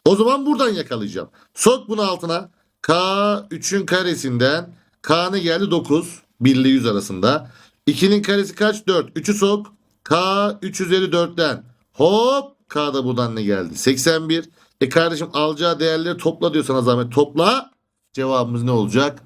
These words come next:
Doksan olacak. Aha da logaritmanın ilk sayfasını ne yaptık? Gömçürdük. Gel. Gel hocam, gel. Neredeyiz?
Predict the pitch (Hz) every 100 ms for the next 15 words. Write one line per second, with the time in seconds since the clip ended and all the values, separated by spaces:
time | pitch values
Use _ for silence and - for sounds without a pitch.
0 | 110 110 107 123 101 78 78 - - 175
1 | 233 233 214 277 247 - _ _ _ _
2 | - 190 277 285 277 285 285 202 233 220
3 | 214 240 - 202 175 151 151 175 175 -
4 | 196 120 135 123 123 107 - - 196 190
5 | - _ _ _ _ 147 151 113 104 98
6 | 98 - - - _ - 190 254 262 226
7 | 233 156